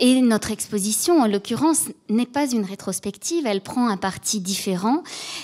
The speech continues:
et elle ouvre le bal en, en, en se consacrant sur une,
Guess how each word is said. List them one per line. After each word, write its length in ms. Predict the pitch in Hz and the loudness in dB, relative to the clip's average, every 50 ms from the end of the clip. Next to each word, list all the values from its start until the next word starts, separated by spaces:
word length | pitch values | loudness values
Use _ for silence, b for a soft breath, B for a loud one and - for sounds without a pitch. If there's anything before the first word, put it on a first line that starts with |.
| B B | B B
et 100 | 240 233 | 4 4
elle 200 | 226 220 226 240 | 6 6 4 4
ouvre 240 | 285 294 254 247 247 | 2 2 2 2 2
le 140 | 214 226 220 | 4 2 2
bal 380 | 196 233 262 302 339 330 294 | 2 2 2 4 4 6 6
en, 40 | 240 | 4
en, 400 | 226 220 214 220 - - 208 - - | 4 4 2 2 2 2 0 2 2
en 120 | 233 233 | 2 2
se 120 | - - | 2 0
consacrant 600 | 247 247 - 262 247 - 254 - - - 330 330 | 0 0 0 0 0 0 -2 -2 0 2 2 4
sur 220 | 311 - - 220 240 | 4 2 0 0 2
une, 340 | 240 233 226 214 214 214 | 2 4 4 4 2 0